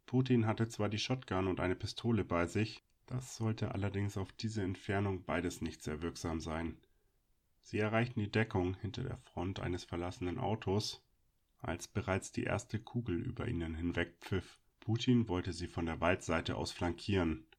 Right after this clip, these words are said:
M J solle in Abständen immer wieder nach vorne drücken und gesehen werden, damit die Typen keinen Verdacht schöpften. Er drückte also im Abstand von circa dreißig Sekunden von Auto zu Auto. Wieder ein Schuss.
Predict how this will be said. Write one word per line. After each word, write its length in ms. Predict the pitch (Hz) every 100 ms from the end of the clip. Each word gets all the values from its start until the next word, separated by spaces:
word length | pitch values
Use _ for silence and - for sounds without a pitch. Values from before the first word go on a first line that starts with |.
| -
M 160 | 95
J 220 | - 104 95
solle 240 | 92 92
in 120 | 87
Abständen 580 | - - - 101 98 90
immer 300 | 98 107 95
wieder 160 | 92 90
nach 160 | 87
vorne 360 | - 107 110 98
drücken 400 | 98 104 101 107
und 200 | - -
gesehen 420 | 87 92 98 80
werden, 380 | 82 78 87 104 _ -
damit 300 | 85 82 -
die 100 | -
Typen 380 | - 95 92
keinen 240 | - 87 87
Verdacht 400 | - 95 - -
schöpften. 500 | 80 - - 85 - - _
Er 100 | -
drückte 380 | - 139 - 82
also 200 | 101 92
im 120 | 95
Abstand 520 | - 120 - 110 101
von 220 | - 85
circa 300 | - 87 92
dreißig 500 | 87 - 104 123 123
Sekunden 540 | - 113 - 90 85 90
von 200 | - 78
Auto 280 | - - -
zu 180 | -
Auto. 400 | 62 82 - 78 - _ _ _ _ _
Wieder 220 | 110 101
ein 140 | 78 76
Schuss. 460 | - 78 - -